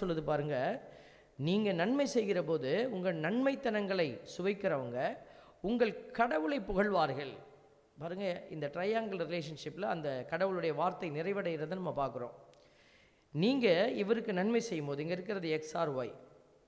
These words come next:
அந்த X R ஒய்க்கு நீங்க உதவி செய்றீங்க, இவர் மகிழ்ச்சி அடைகிறார்.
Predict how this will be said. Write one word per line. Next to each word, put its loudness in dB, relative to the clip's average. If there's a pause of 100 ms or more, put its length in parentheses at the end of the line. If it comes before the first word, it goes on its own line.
(360)
அந்த -2
X 2
R 6
ஒய்க்கு 2
நீங்க 0
உதவி 2 (100)
செய்றீங்க, -4
இவர் 0
மகிழ்ச்சி -2
அடைகிறார். -6